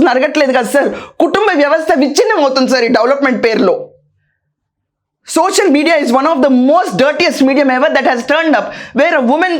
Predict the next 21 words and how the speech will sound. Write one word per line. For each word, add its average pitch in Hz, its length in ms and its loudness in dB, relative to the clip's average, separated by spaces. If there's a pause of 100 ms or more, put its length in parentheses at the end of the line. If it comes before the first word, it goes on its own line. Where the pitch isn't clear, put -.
can 302 140 0 (100)
be 285 120 2
scandalized 320 600 0
the 240 120 -2
way 294 80 2 (140)
he 254 60 2 (100)
want. 208 240 0 (480)
సార్, 330 280 0 (640)
నేను 285 180 2
ఒక 277 100 -2 (100)
మాట 294 160 -2 (100)
మీకు 285 200 -2
చూపిస్తాను. 285 520 -2 (380)
I'm 254 120 0 (200)
not 349 240 0
trying 285 260 0
to - 60 0 (160)
shame 269 200 -2 (140)
anyone 330 400 0
here. 180 160 0 (760)
ప్రతి 339 200 0